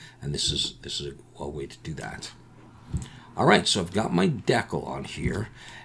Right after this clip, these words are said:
and I want one on the other one as well, but I can do that separately because what I want to do now, and that might even be too big, I don't know really, but you do whatever you want to do, whatever you think looks good. I, I think something like that maybe is a little bit better.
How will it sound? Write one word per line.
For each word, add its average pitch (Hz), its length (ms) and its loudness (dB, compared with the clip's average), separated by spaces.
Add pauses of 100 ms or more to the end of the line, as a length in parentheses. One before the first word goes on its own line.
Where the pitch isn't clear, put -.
and 131 400 6
I 92 100 4
want 131 280 4
one 180 140 10
on 139 160 6
the 107 120 6
other 101 200 6
one 90 220 4
as 82 180 2
well, 82 320 2
but 101 200 -2
I 131 120 0
can 170 180 4
do 156 200 4
that 110 340 2
separately 73 580 4
because 87 480 -2 (380)
what 135 120 4
I 180 40 8
want 165 260 8
to 139 60 4
do 113 220 4
now, 98 640 4
and - 120 -8
that - 140 -12
might 135 320 -4
even 90 280 0
be 80 220 -4
too - 280 -6 (100)
big, 71 340 -4 (920)
I 156 260 0
don't 71 240 -4
know - 220 -10
really, - 380 -8
but - 220 -10 (1900)
you 117 120 0
do 87 180 2
whatever 71 360 -4
you 71 120 -6
want 69 220 -6
to 69 60 -8
do, 69 120 -8
whatever 82 220 -4
you 90 100 -2
think - 280 -6
looks - 240 -8
good. 60 260 -8
I, - 280 -8
I - 20 0
think - 180 0
something 120 320 4
like 90 200 0
that 82 260 -2
maybe 78 260 0
is 73 140 -4
a - 20 -2
little 78 160 -4
bit - 80 -10
better. 71 220 -6